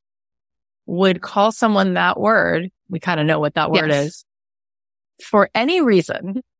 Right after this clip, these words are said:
Speaker 1: let alone for any email. Like, that says so much about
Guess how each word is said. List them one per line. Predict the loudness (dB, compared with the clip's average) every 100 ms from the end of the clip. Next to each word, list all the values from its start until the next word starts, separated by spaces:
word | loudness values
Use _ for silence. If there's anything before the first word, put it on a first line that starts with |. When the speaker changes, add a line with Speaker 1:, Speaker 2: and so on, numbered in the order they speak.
| _ -2
Speaker 1:
let | 2 4
alone | 4 4 4 2 0 -2 _ -2
for | 0 2
any | 0 2 2 2
email. | 2 -2 -6 _ _ _
Like, | -2 0 -2 -12 _ _ _ _ _ _ _
that | -10 0 2 2 0
says | 0 2 2 2
so | 2 4
much | 2 2
about | 2 2